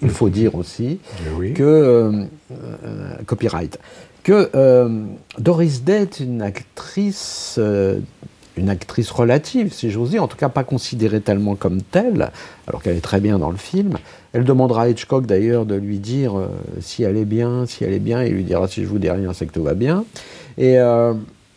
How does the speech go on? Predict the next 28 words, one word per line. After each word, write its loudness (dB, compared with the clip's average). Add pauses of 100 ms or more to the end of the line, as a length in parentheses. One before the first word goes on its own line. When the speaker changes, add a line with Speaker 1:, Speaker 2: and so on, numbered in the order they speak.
(280)
Speaker 1:
c'est -6
surtout -6
une 0
énorme -2
star -4
de 0
la 4
musique, -4
hein, -2 (360)
à -10
tel -6
Speaker 2:
Comédie 4
Speaker 1:
enseigne. 4
Speaker 2:
musicale, -4
Speaker 1:
De -2
la 4
Speaker 2:
musical. 4
Speaker 1:
comédie 2
musicale, 0
voilà. -2 (460)
Et 4 (100)
dans 0
ce -4
film, 0
elle 0
chante -2
une -2
chanson -4